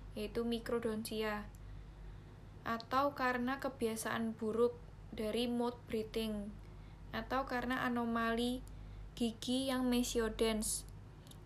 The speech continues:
dan juga karena frenulum labii superior yang panjang.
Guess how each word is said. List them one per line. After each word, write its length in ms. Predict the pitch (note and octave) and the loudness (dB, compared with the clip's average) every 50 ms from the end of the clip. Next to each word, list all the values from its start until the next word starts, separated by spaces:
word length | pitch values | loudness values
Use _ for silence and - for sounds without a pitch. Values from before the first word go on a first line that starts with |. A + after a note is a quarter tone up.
| - - | 0 2
dan 160 | B3 A#3+ A#3+ A#3+ | 4 6 6 6
juga 560 | A3+ B3 A3 A#3 - - B3+ C4+ D4 C#4+ C#4+ | 4 2 -2 -2 2 4 6 6 6 4 4
karena 400 | C#4 B3+ B3 B3 A#3+ C4 C#4 C#4 | 2 2 2 4 4 4 2 2
frenulum 800 | - - C#4 C4 B3+ B3 A#3+ A#3+ A#3+ A#3 A#3 A#3+ B3+ C4 C4+ C4+ | 0 0 0 2 2 4 4 4 4 6 6 6 6 6 4 2
labii 480 | C4+ C4 B3 B3 - B3+ A3+ - A#3 | 2 2 2 2 2 -2 -2 0 -2
superior 640 | A#3 - - A#3+ A#3 - A#3+ A#3 A#3+ A3+ A#3 B3 C4 C4+ C4 | -2 -2 -2 -4 -4 -4 -2 0 2 2 4 4 4 4 2
yang 240 | C4 B3+ B3 A#3+ - | 2 2 2 2 0
panjang. 640 | A#3 A3 G#3+ G#3+ G#3 A3 G#3+ G#3+ G#3 G3+ G#3 G#3+ | 0 0 0 0 2 2 2 2 0 -2 -6 -8